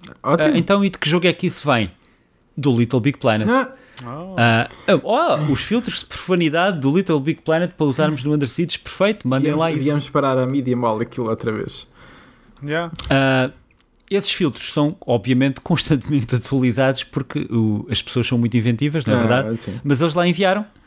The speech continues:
Speaker 2: e nós, por curiosidade, ok, aquilo depois tem que ser tudo organizado porque o, o,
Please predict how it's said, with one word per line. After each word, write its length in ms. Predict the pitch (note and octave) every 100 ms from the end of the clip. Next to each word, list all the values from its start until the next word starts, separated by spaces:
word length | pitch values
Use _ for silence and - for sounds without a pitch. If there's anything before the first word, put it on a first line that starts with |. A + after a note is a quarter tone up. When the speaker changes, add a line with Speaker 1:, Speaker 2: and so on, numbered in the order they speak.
| - - _
Speaker 2:
e 80 | F3
nós, 220 | C3+ A#2+
por 180 | - C3
curiosidade, 640 | B2+ C#3+ B2 D3 D#3 E3+ E3+ - -
ok, 400 | A#2+ D3 G#2 - _ -
aquilo 200 | - A2
depois 180 | A2+ -
tem 100 | A#2+
que 60 |
ser 120 | B2+
tudo 180 | A#2 A#2+
organizado 540 | A2+ B2 A#2+ C3 A#2+ -
porque 200 | A#2 A#2+
o, 60 |
o, 580 | A2 A2+ G#2+ G#2+ G#2 A2+